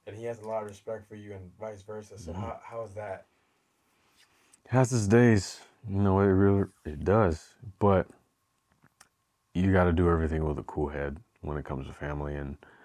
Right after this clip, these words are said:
Speaker 2: you know, honestly, for us, it really comes down to why we're doing it and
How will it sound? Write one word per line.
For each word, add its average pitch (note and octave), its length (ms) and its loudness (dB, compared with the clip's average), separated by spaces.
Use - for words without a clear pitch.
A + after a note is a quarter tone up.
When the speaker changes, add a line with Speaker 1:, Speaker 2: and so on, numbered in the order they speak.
Speaker 2:
you A2 80 -2
know, E2+ 80 2
honestly, E2+ 360 0
for D#2+ 260 4
us, F2+ 360 2
it F2+ 80 6
really E2+ 300 6
comes D2+ 240 0
down D#2 280 2
to D2+ 380 0
why D#2+ 300 4
we're D2+ 180 0
doing D2 320 0
it D2 120 -8
and D#2 520 -4